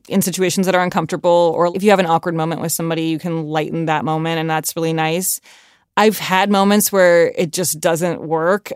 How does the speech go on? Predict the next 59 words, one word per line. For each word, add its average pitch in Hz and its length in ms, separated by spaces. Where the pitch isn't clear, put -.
or, 180 360
you 160 180
know, 175 140
if 165 120
you 190 80
don't 175 280
know 165 160
the 165 100
person 170 420
and 165 160
they 156 100
don't 160 140
get 165 160
that 165 60
you're 165 140
joking. 170 760
<laughs> - 40
So 220 400
I've 247 160
had 294 120
moments 233 280
in 190 300
work 185 220
environments 170 500
where, 180 100
like, 165 240
you 190 80
know, 175 60
you 180 80
make 185 180
a 180 60
joke 170 260
and 180 100
then 165 220
someone's, 170 260
"Hmm." 220 120
And 156 380
then 180 160
you're 175 80
like, 165 120
"Oh, 269 380
what?" 247 360
But 180 140
then 226 120
you, 220 80
like, 185 120
missed 202 180
the 208 60
moment 196 240
to 202 80
explain 180 260
that 175 100
you 175 80
were 175 80
kidding. 175 340
And 175 120
then 170 180
you're 165 120
like, 151 200